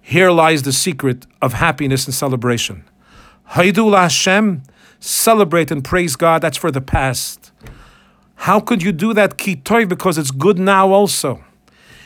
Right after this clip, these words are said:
Ki la'olam chasdoi, because God's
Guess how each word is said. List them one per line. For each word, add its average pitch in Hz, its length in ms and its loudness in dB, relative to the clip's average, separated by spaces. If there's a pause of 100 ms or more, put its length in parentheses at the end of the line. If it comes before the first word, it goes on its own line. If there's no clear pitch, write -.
(160)
Ki 220 260 2
la'olam 190 500 2
chasdoi, 175 500 2
because 143 300 -2
God's 151 460 0